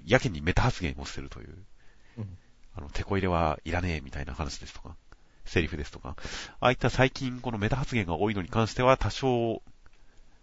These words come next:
Speaker 1: なんか、違和感はまだあるんですけどね。
Speaker 2: はいはいはい。まあなんか、なんかこう、<laughs> 開き直ってる感あるよね。
Speaker 1: まあ、開き直ってる感はありますね。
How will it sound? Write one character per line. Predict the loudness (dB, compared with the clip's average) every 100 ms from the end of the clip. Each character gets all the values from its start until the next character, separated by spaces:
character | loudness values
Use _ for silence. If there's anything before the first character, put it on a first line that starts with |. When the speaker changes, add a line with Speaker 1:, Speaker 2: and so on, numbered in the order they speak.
| -20 -6
Speaker 1:
な | -4
ん |
か、 | 0 0 -2 -8 -20 -20 -20 -20 -16 4
違 | 6
和 | 8
感 | 6 8
は | 8
ま | 8
だ | 6
あ | 4
る |
ん | 0
で |
す | -10
け | -12
ど |
ね。 | -10 -12 -14 -18 -20 -8
Speaker 2:
は | 0 0
い | 0
は | -12
い | -12 -16
は |
い。 | -18 -18 -20 -20 -20 -20 -20 -20 -20 -12 0
ま | 4
あ |
な | 4
ん | 4
か、 | 2 -2 -8 -18 -20 -20 _ 0
な | 4
ん | 8
か | 8
こ | 10
う、 | 8 8 -6 -2 0 2 0 -2 -6 8
<laughs> |
開 | 10
き | 12
直 | 12 12
っ |
て | 10
る | 8
感 | 2
あ |
る | 0
よ |
ね。 | -10 -16 -6 0 2
Speaker 1:
ま | 2 0
あ、 | 0
開 | -2
き | 0
直 | -2
っ |
て | -2
る | -8
感 | -8
は | -8
あ |
り | -8
ま | -12
す | -12
ね。 | -14